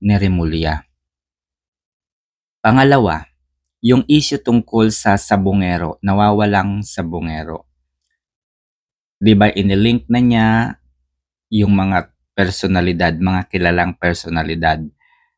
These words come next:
Gretchen Barreto at yung kanyang, ah,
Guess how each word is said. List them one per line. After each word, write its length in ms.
Gretchen 800
Barreto 640
at 300
yung 100
kanyang, 560
ah, 400